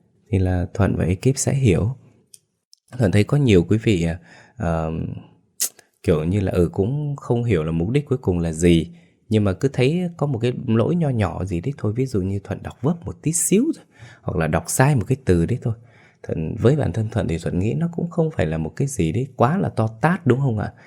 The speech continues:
Bởi vì là một ngày Thuận đọc quá trời chuyện. Quý vị cứ tính ra nhé, một tập truyện khoảng một tiếng là nó rơi vào độ khoảng mười nghìn chữ, thậm chí là mười,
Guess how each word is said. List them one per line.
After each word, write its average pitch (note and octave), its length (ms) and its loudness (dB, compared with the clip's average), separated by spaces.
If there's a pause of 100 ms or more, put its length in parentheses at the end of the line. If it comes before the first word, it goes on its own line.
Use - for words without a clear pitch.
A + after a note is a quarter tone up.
(240)
Bởi F2 100 2
vì E2 160 2
là D#2+ 120 -2
một D#2+ 200 -4
ngày E2 180 0
Thuận - 220 -4
đọc E2 260 -4 (180)
quá F3 240 -2
trời F2 260 0
chuyện. F2+ 260 2 (560)
Quý A2 120 2
vị G#2+ 160 2
cứ - 140 -4
tính A2+ 340 0
ra G#2+ 160 -2
nhé, G#2 180 -2 (340)
một E2+ 220 0
tập E2+ 100 -4 (100)
truyện D#2 300 0
khoảng D2+ 340 -6
một D#2+ 240 -6
tiếng C#3 340 2 (160)
là - 120 -4
nó F2 220 -4
rơi G2 160 0
vào F2 140 -4
độ - 180 -4
khoảng D#2+ 400 -6 (380)
mười F#2 360 6
nghìn F2+ 360 2
chữ, C3+ 340 0
thậm - 160 -2
chí A#2 180 -2
là C#3+ 100 0
mười, E2+ 320 0